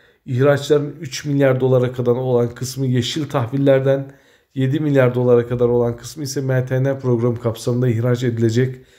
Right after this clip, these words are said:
tahvillerden oluşacak. Banka ayrıca iki yüz elli milyon euroya kadar ipotek teminatlı menkul kıymet ihraç edebilecek.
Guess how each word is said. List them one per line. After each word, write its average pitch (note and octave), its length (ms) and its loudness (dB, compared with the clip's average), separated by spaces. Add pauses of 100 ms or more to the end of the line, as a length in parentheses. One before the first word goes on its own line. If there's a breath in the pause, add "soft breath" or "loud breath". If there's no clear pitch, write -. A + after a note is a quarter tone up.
(160 soft breath)
tahvillerden A#2 600 2
oluşacak. F#2+ 520 -6 (760 soft breath)
Banka C3 300 2
ayrıca B2+ 360 0
iki B2+ 240 -6
yüz A#2+ 100 -2
elli C3 240 2
milyon B2+ 400 0
euroya A#2+ 320 2
kadar B2+ 300 -2
ipotek B2+ 520 -10
teminatlı A#2+ 500 -2
menkul B2+ 440 0
kıymet C3+ 520 0
ihraç B2+ 460 0
edebilecek. G#2+ 760 -2